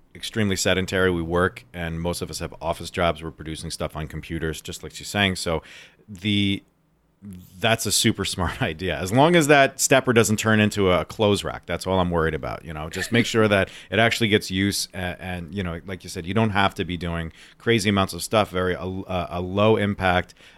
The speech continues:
uh, for a, a, a while, an hour inside. You know, while you're listening to a podcast, you can,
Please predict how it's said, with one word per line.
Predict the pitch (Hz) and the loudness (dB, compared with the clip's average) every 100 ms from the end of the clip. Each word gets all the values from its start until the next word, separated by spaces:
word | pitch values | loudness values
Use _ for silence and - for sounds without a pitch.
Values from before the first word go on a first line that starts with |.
| - | -6
uh, | 87 85 | -2 -2
for | - 95 90 | -2 0 0
a, | - 85 - | 0 -4 -6
a, | 85 - | -8 -8
a | 87 | -4
while, | 82 101 107 85 | 2 4 4 2
an | 80 | -2
hour | 80 90 90 87 | -2 0 0 0
inside. | 82 85 85 82 | -4 -10 -10 -10
You | 85 | -10
know, | 76 76 | -14 -12
while | 80 82 | -10 -8
you're | 82 | -8
listening | 82 - 82 | -12 -12 -12
to | 82 | -4
a | |
podcast, | 107 120 98 87 - - - | 0 0 0 -2 -6 -18 -2
you | 104 | 0
can, | 107 113 104 101 95 | 2 4 4 4 0